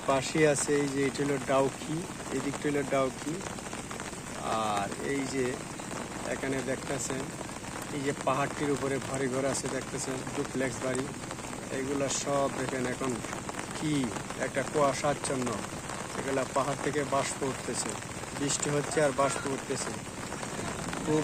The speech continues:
অসাধারণ চলতেছে আজকে জাফলংয়ের চিত্রগুলা। আপনারা দেখতে পাচ্ছেন জাফলংয়ের পিয়াইন নদীর খুব সুন্দর দৃশ্য।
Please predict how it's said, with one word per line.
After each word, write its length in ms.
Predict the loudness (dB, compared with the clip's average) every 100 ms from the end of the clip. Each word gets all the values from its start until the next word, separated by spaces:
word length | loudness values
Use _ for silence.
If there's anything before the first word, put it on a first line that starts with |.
| 6
অসাধারণ 680 | 4 6 6 8 6 4 4 2
চলতেছে 400 | 2 2 0 0 2
আজকে 180 | 2 0 2
জাফলংয়ের 500 | 2 0 0 0 0 -2
চিত্রগুলা। 540 | -2 -2 0 0 -2 -4 -4 -4 -4 -4 -4 -4 -4 -4 -4 -2 -2 -2 -2 -2 -2 0
আপনারা 300 | 0 2 2 4 2
দেখতে 220 | 2 2 2
পাচ্ছেন 380 | 2 2 0 0 -2 -2 -2 -2 0 0 2
জাফলংয়ের 520 | 2 4 4 4 4 4
পিয়াইন 260 | 4 6 6 4
নদীর 320 | 4 4 4 2 0 -2 -2 0 0 2 0 0 0 0
খুব 160 | 2 2 2
সুন্দর 480 | 0 2 4 4 4 4 2
দৃশ্য। 300 | 2 2